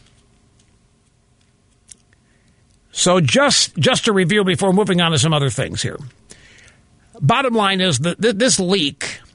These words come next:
which the New York Times admits they have not seen. They've not seen the manuscript. They've not seen the book. They've just been told about it by anonymous sources.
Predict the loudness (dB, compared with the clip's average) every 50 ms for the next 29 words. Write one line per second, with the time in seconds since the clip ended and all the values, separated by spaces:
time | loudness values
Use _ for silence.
0 | _ _ _ _ _ _ _ _ -20 -20 -20 _ -20 -20 -10 -6 -4 -2 -2 -2
1 | -4 -4 -2 0 0 2 4 4 4 4 4 2 2 0 0 0 2 2 0 0
2 | 0 0 0 0 0 0 0 0 0 2 2 0 0 0 0 0 0 0 0 0
3 | 0 0 0 -2 -6 -8 -16 -20 _ _ _ _ _ _ _ _ _ _ _ _
4 | _ _ _ _ _ _ _ _ _ _ _ _ _ -2 0 2 2 2 2 2
5 | 2 0 0 0 2 2 2 2 2 2 0 0 0 -2 -2 -4 -4 -4 -6 -8
6 | -8 -4 -4 -2 -2 0 0 0 0 0 0 0 0 2 2 2 2 0 0 -2
7 | -4 -6 _ -18 -18 -18 _ _ _ _ _ _ _ _ -4 -2 -2 0 0 0
8 | 0 0 0 -2 -2 -2 0 0 0 -2 -4 -4 0 2 4 4 6 6 4 4
9 | 2 2 -2 -2 -4 -4 -4 -4 -4 -4 -6 -6 -4 -4 -2 -2 -2 -2 -4 -4
10 | -6 -6 -8 -12 _ _ _ _ _ -6 -4 -4 -4 -4 -6 -8 -6 -4 -2 0
11 | 2 2 2 2 2 4 4 2 2 0 -2 -4 -8 -10 -12 -14 -12 -8 -4 0
12 | 2 2 2 2 0 -2 -6 -10 -10 -12 -16